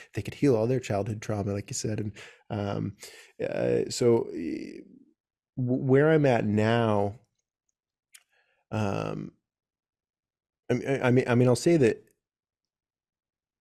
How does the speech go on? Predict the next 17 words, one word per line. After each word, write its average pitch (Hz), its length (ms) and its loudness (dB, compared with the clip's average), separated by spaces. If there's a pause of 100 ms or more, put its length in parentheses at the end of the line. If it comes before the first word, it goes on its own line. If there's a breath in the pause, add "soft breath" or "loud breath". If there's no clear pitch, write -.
(140)
in 123 160 0
a 120 60 4
lot 151 160 2
of 190 60 4
ways, 165 160 6
my 120 100 2
life 101 340 0
kinda 127 240 -2
did 101 260 0
fall 101 320 -2
apart 101 400 -2
after 139 320 -2
all 151 140 2
of 147 100 -2
that. 160 340 0
Um, 101 440 -4
and, 123 160 -6